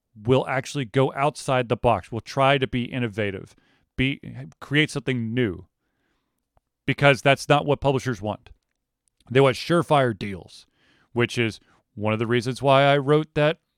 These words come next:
uh, article about the Hollywood bastardizing established franchises. They don't want to create their own stories. They want to steal stories for,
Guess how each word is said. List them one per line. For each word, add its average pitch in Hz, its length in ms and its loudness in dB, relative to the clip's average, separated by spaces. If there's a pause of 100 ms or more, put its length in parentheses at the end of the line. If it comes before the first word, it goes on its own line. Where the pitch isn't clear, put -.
(100)
uh, 151 260 2
article 175 420 0
about 170 320 2
the 151 80 -4 (320)
Hollywood 170 460 2 (140)
bastardizing 170 800 0 (380)
established 180 440 0
franchises. 135 720 -4 (320)
They 143 240 2
don't 127 280 -2
want 107 180 -6
to 101 240 -6
create 113 260 -4
their 117 140 -2
own 113 120 -2
stories. 135 440 -2
They 131 120 -2
want 139 220 0
to 127 60 -4
steal 165 720 -4 (400)
stories 175 400 0
for, 156 120 -4